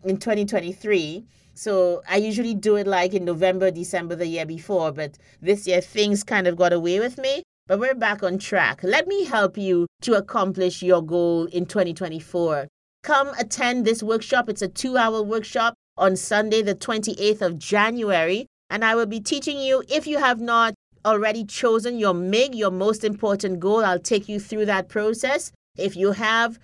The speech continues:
the tips are still going to help you to confirm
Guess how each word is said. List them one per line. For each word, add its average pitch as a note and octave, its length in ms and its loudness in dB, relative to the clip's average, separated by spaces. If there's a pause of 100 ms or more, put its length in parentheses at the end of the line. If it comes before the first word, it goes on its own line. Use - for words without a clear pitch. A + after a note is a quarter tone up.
(140)
the G3 120 0
tips B3 380 2
are A3 60 -2
still A#3+ 320 0
going G#3+ 280 -2
to A3 140 0
help G#3 300 -2
you G#3+ 120 -6
to G#3+ 120 -4
confirm G#3+ 840 0